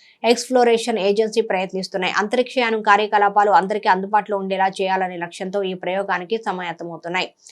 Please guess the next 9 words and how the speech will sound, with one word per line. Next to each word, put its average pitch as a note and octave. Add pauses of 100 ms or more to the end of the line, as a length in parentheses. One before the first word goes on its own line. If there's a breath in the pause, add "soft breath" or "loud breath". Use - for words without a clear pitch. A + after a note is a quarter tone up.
(360 soft breath)
సుమిటోమో C4 (160)
ఫారెస్ట్రీ A3
సహకారంతో G#3
క్యోటో A#3
విశ్వవిద్యాలయంలోని G3+
శాస్త్రవేత్తలు F#3+
ఈ G#3
ఉపగ్రహాన్ని F#3+
నిర్మిస్తున్నారు. E3+